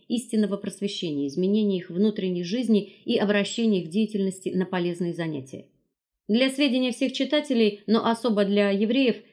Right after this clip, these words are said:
черпающих свои суждения из еврейских националистических журналов типа «Лихаима»,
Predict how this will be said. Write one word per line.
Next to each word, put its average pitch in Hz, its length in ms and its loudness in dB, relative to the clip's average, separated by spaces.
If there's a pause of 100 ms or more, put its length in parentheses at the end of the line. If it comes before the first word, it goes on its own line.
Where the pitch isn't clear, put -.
(120)
черпающих 196 640 -2
свои 190 260 0
суждения 185 600 2
из 180 120 0
еврейских 185 720 0
националистических 196 1000 -2
журналов 180 520 -2
типа 196 220 -4
«Лихаима», 208 680 0